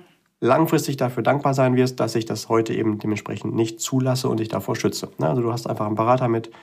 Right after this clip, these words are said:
dem du dann, wenn du weißt, du bist emotional, das Agreement triffst, der lässt dumme Entscheidungen nicht zu. Das setzt natürlich voraus, dass du da auch einen Berater hast,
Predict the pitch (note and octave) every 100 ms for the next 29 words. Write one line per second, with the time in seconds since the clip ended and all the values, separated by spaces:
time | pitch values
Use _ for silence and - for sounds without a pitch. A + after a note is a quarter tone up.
0 | - - _ A#2 A#2 A2 A2 A2 A2 G#2
1 | G2 A2 D#3 D#3+ C3+ C3 - C3+ C3 C3
2 | B2 B2 B2 B2 - - - _ _ -
3 | A2+ A2+ A2+ C#3 C3 B2+ - - C3+ -
4 | - - _ _ _ _ - A2+ A#2+ B2+
5 | A2+ A#2 - - - _ _ - A2+ A2+
6 | A2+ A2 - G#2 - G2 G2+ G#2 G2+ G#2+
7 | - G2 F#2+ - G2+ G2+ - _ _ _
8 | _ G#2+ A2 - _ _ _ _ _ C3
9 | C3 - G#2+ A2 G#2 G2+ A#2 D#3 E3 A#2+
10 | - A#2 A2 A2+ A2+ G2 G#2+ B2 A#2+ B2+
11 | - -